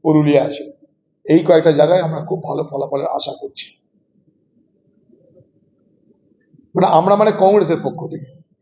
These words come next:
বামেদের পক্ষ থেকে দমদম, আহ, তারপরে আরো কি কি, আহ, তারা কতগুলো যা-, দক্ষিণ, দক্ষিণ কলকাতা,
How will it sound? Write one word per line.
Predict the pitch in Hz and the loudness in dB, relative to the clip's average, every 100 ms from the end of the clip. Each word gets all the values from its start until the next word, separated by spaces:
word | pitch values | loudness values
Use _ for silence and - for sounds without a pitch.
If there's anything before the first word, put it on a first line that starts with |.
| - | -2
বামেদের | 147 170 190 190 | 2 4 4 4
পক্ষ | 196 196 | 0 0
থেকে | 190 190 147 190 - - | 0 0 0 -6 -14 -2
দমদম, | 147 165 165 170 165 170 160 - _ _ _ _ _ | 0 2 2 0 0 -8 -14 -20 _ _ _ _ _
আহ, | 120 127 127 123 - - - - _ _ _ _ _ | 2 6 6 4 0 -16 -18 -20 _ _ _ _ _
তারপরে | 147 - 131 | -12 -2 -2
আরো | 139 151 175 | 2 2 2
কি | 165 156 | 0 -6
কি, | 151 160 | -2 -2
আহ, | 165 147 131 - - - - | 0 0 -2 -6 -18 -18 0
তারা | 143 | 2
কতগুলো | 147 156 160 160 160 | 4 2 2 0 0
যা-, | 151 139 160 - 147 131 139 139 | 2 4 2 -4 -8 -6 -8 -6
দক্ষিণ, | 147 175 160 - | -6 -6 -6 -4
দক্ষিণ | 143 165 | -4 -2
কলকাতা, | 160 160 160 156 151 - | 2 2 4 2 0 -2